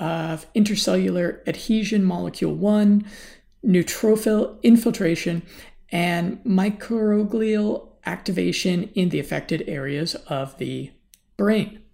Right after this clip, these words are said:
Verse diabetes and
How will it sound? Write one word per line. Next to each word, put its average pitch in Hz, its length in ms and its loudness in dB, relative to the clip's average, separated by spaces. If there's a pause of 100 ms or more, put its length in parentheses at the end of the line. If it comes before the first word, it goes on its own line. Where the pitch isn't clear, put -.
(640)
Verse 214 720 -2 (180)
diabetes 180 720 0
and 139 360 -6